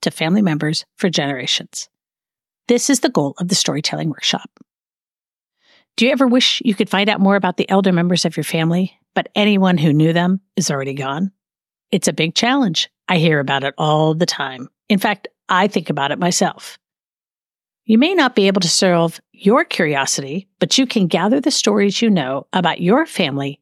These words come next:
and get them recorded so other generations can look to your words for wisdom and insight into their family members.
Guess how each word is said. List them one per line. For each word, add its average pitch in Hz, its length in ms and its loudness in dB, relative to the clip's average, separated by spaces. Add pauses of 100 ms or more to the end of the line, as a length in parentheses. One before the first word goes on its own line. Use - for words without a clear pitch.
(140)
and 175 140 2
get 185 160 0
them 247 120 2
recorded 135 580 -4
so - 280 -2
other 226 220 2
generations 156 680 -2
can 202 180 0
look 185 180 0
to 202 160 0
your 277 340 2
words - 600 -6
for - 180 -2
wisdom 180 500 2
and 214 140 2
insight 156 500 -2
into 175 220 0
their 160 100 -2
family 151 320 -4
members. 135 540 -8